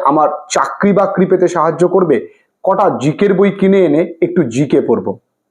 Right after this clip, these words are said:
কজনই বা ভাববে যে একটুখানি একটা সু অভ্যাস তৈরি করি, প্রতিদিন একটা লাইব্রেরিতে যাব, গল্পের বই পড়লেও পড়ব।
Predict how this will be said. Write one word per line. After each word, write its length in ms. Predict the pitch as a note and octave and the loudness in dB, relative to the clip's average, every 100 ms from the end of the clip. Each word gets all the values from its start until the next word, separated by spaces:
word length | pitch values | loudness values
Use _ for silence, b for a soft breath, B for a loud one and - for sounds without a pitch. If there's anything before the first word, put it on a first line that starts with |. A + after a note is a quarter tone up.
| _ _ _ b b b b - | _ _ _ b b b b -4
কজনই 340 | B2 B2+ E3+ E3+ | 0 2 2 2
বা 80 | D3+ | 2
ভাববে 320 | A#2+ A#2 B2 G2+ - b b b | 0 -2 0 -2 -4 b b b
যে 140 | - C3+ D#3+ | -2 0 0
একটুখানি 480 | - - G3+ G3 F3+ F3+ - | -2 -2 0 2 0 0 -6
একটা 200 | - E3 - - | -2 0 0 -2
সু 120 | G3+ G3+ E3+ | -2 2 2
অভ্যাস 360 | D3 B2 E3+ - F3 | 0 -2 -4 -2 2
তৈরি 220 | E3+ F3 E3+ | 4 4 2
করি, 160 | D#3 F3 - _ _ _ _ _ _ _ | 0 -2 -8 _ _ _ _ _ _ _
প্রতিদিন 540 | D3 D#3 F#3 E3+ G3+ A3+ - - - - | 0 0 0 2 2 0 -2 -14 -12 -6
একটা 160 | C3+ D#3 B2+ | 0 2 4
লাইব্রেরিতে 500 | B2 C3 C3+ C#3+ C3+ B2 | 4 2 2 0 2 0
যাব, 140 | A2 A#2 F#3 - _ _ _ _ _ | 2 0 -2 -4 _ _ _ _ _
গল্পের 440 | B2 C3 C#3 D3+ D3+ C3 | 0 2 2 2 0 2
বই 140 | C#3+ C#3+ | 0 2
পড়লেও 320 | D#3 C#3+ C#3 F#3+ - _ - | 0 2 0 -2 -12 _ -2
পড়ব। 220 | B2 | 0